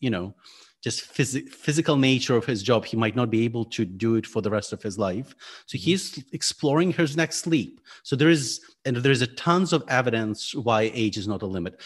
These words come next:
Speaker 1: So then what you do is just dismantle these beliefs because they never are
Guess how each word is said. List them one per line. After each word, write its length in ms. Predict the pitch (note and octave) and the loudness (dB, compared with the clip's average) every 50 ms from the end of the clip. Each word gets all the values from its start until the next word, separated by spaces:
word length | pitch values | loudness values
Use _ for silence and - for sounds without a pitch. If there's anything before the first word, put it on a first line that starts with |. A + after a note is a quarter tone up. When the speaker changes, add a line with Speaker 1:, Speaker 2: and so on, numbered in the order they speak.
| - - - | -20 -14 -4
Speaker 1:
So 100 | - D#3 | -2 2
then 580 | D3+ F3 G#3+ B3+ C4 B3+ A#3+ - - - - - _ _ | 4 4 4 4 2 2 0 -2 -8 -14 -20 -20 _ _
what 340 | - D3 C3 C3+ C3+ C3+ C3 | -10 -2 0 0 0 0 -2
you 80 | B2 | -2
do 220 | A2 C3 E3 E3+ D3 | 2 4 4 4 4
is 120 | B2+ A#2 | 2 0
just 240 | A2 - A#2+ G#2 G2 | -2 -4 -8 -6 -4
dismantle 800 | A#2 A2+ - - - - C3 B2+ B2 C3+ C3 - D3 B2 A2+ G#2+ | -6 -6 -6 -8 -4 0 2 2 2 2 0 -2 -2 -2 -2 -2
these 240 | A#2 A2+ G#2+ G#2+ | -2 -2 -2 -2
beliefs 500 | G#2 F#2+ A2+ G2 G#2+ B2 A#2 G#2+ F#2 E2+ | -4 -4 -2 -2 0 0 -2 -2 -4 -6
because 300 | - - - - G#2 F#2 | -10 -10 -6 -6 -4 -2
they 80 | - G#2+ | -2 -2
never 500 | G#2 G#2+ A2+ A2+ B2+ C3+ D3 C#3 C#3 - | 0 0 2 2 2 2 2 2 0 2
are 300 | B2+ A2 G#2+ A2 G#2 - | 2 2 2 2 0 -2